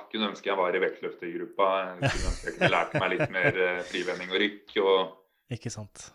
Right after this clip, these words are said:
Speaker 1: andre følte at de heller burde vært i, fordi de, de så jo på de ulike, ulike øktene og syntes det så artig ut.
Speaker 2: Mm, ja.
Speaker 1: Ehm, og så må jeg si at, eh, det var vel i hvert fall et, ja, det var en av forsøkspersonene som sleit med håndleddet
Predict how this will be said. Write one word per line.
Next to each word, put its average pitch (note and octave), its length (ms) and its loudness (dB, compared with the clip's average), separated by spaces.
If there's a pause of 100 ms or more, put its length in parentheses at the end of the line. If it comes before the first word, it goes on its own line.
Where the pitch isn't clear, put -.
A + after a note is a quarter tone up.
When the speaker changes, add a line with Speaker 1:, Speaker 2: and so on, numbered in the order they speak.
Speaker 1:
andre F#2 880 4
følte F2 280 -2
at - 80 -10
de F2+ 160 -4
heller E2+ 200 -8
burde E2+ 200 0
vært E2 220 -6
i, E2+ 380 -2 (840)
fordi G#2+ 200 2
de, A2+ 120 6 (460)
de A2+ 60 -4
så G2+ 260 4
jo A2+ 120 6
på G#2 140 4
de G#2+ 80 4
ulike, F2+ 400 2
ulike G2+ 420 -4
øktene - 280 -6
og G2+ 80 -2
syntes F#2 260 -6
det G2 100 0
så F#2 160 2 (140)
artig F2 280 -4 (100)
ut. - 80 -18 (320)
Speaker 2:
Mm, C3 460 -2 (260)
ja. B2+ 160 2 (100)
Speaker 1:
Ehm, F#2+ 580 -6
og A#2 120 4
så - 80 2
må C#3 80 4
jeg A#2 160 6
si G2+ 200 0
at, G2 280 2
eh, G2+ 420 4
det G2+ 140 -2
var F#2 160 4
vel F#2+ 100 0
i F#2+ 40 -4
hvert F#2 220 -4
fall - 200 0
et, - 160 -8 (600)
ja, G2+ 120 -2 (400)
det F#2+ 80 -12
var G2+ 180 4
en F#2 260 4
av G#2 100 4
forsøkspersonene F#2 680 -2
som F#2+ 160 -2
sleit F2 320 -4
med F#2 80 -8
håndleddet E2+ 760 -4